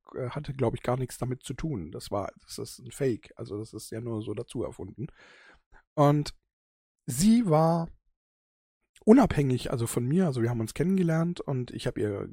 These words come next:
erzählt, dass ich das mag und so weiter. Und sie hat eine Sammlung gehabt von den drei Fragezeichen. Also sie hat, damals war es so, dass, äh, ich glaub, ich weiß das jetzt gar nicht mehr, ob jede Woche eine neue Folge rauskam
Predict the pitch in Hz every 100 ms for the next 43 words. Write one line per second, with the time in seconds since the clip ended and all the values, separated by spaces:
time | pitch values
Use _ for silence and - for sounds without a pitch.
0 | 95 - - - 185 233 180 139 - -
1 | - 147 175 147 143 135 127 131 131 -
2 | - - - - 151 135 147 202 - 175
3 | - - _ _ _ _ _ _ _ _
4 | _ _ _ - 175 214 147 214 240 110
5 | 85 - _ _ - 107 90 - - -
6 | 110 92 92 - 104 - 85 - 82 76
7 | 64 - - - - 110 110 123 156 -
8 | - - - 127 147 165 123 127 - 175
9 | 175 147 - - - 120 110 - 123 110
10 | - _ _ - 120 - 117 135 - -
11 | 98 98 80 - 87 95 85 82 80 101
12 | - 196 196 196 185 - 175 160 156 151
13 | 147 - - 160